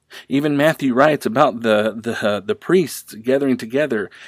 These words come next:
and they come up with a plan. The chief priests come up with a plan, and they tell the soldiers, "Hey,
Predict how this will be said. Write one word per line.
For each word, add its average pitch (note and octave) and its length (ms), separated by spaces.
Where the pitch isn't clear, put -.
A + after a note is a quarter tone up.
and A2+ 100
they A2 80
come D3 280
up C#3 100
with A#2+ 140
a A2+ 60
plan. D3+ 340
The G#2+ 80
chief - 260
priests D3 220
come C#3 140
up C3 80
with A2+ 120
a G#2+ 40
plan, D3+ 320
and A2+ 80
they G#2 100
tell C#3+ 220
the A#2 100
soldiers, C3 420
"Hey, C3+ 140